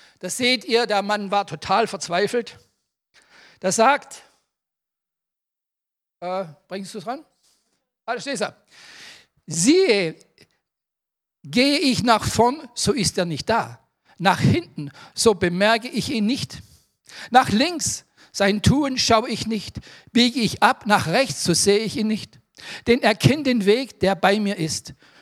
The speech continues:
Prüfe er mich, wie Gold ginge ich hervor. Warst du schon, ja?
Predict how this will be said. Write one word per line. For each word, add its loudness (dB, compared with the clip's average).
Prüfe 2
er 4
mich, -4
wie 0
Gold 0
ginge 2
ich -6
hervor. -2
Warst -4
du -2
schon, -2
ja? -8